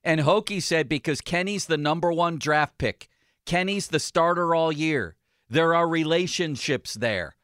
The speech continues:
Nobody wants to put it out there, but the reality is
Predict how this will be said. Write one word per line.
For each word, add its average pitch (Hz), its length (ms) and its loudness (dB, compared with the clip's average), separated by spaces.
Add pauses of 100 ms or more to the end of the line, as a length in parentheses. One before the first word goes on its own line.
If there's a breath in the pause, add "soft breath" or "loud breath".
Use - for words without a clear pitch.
(140)
Nobody 202 600 2
wants 170 440 0
to 165 120 -2
put 165 260 0
it 165 120 -2
out 151 260 0
there, 127 160 0
but 127 200 -4
the 139 80 -2
reality 143 640 2
is 120 320 -4